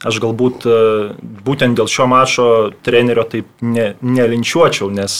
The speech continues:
na, ne treneris kaltas, kad, e, vienas turkų žaidėjas apsivaro keturis Lietuvos futbolininkus ir muša įvartį pirmosiomis minutėmis, ne treneris kaltas, kad Pijus Širvys ranka žaidžia baudos aikštelę, ir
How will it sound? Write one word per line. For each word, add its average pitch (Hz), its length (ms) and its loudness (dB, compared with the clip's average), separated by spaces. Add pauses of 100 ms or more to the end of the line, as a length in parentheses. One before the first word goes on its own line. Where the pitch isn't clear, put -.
na, 107 320 -2
ne 107 240 -6
treneris 143 400 0
kaltas, 120 400 -2
kad, 101 160 -4 (140)
e, 104 80 -2 (420)
vienas 113 380 0
turkų 120 320 -2
žaidėjas 110 500 0
apsivaro 107 640 2 (400)
keturis 113 400 0
Lietuvos 110 380 0
futbolininkus 117 560 0
ir 107 80 0
muša 120 260 0
įvartį 110 460 -2 (180)
pirmosiomis 113 640 0
minutėmis, 131 600 0
ne 92 100 -6
treneris 131 460 2
kaltas, 127 360 2
kad - 380 -4
Pijus 117 240 -2
Širvys 120 400 -2
ranka 117 300 0
žaidžia 117 260 0
baudos 110 400 0
aikštelę, 117 480 2
ir 110 120 -2